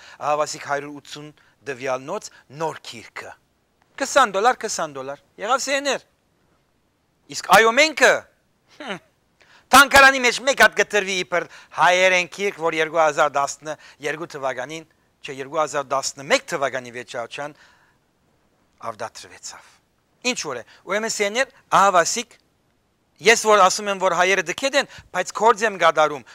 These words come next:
Դուք որ ասում եք, "Հայերը խելացի են", ոչինչ եք կատարում։ Նստած սերդան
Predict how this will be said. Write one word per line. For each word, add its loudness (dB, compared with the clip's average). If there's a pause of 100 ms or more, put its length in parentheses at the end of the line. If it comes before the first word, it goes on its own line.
Դուք -2
որ 8
ասում 4
եք, -8
"Հայերը 4
խելացի 2
են", -2 (260)
ոչինչ -2 (100)
եք -2
կատարում։ 2
Նստած -2
սերդան 0